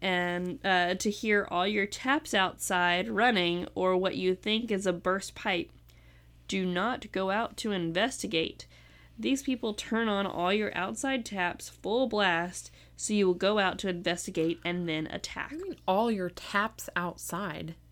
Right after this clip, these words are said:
Speaker 2: How many taps do you have outside?
Speaker 1: We have two. No,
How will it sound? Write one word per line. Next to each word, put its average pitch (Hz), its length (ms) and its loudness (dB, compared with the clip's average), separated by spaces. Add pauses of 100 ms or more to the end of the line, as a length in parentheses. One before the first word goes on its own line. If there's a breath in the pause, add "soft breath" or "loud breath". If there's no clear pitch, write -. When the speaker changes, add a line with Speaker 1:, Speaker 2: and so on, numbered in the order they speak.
(120)
Speaker 2:
How 226 120 -4
many 285 220 -4
taps - 460 -8
do 202 120 -8
you 202 100 -4
have 208 260 -2
outside? 196 680 -6 (520)
Speaker 1:
We 233 180 -2
have 285 480 -2 (680)
two. - 680 -4 (240)
No, 196 240 2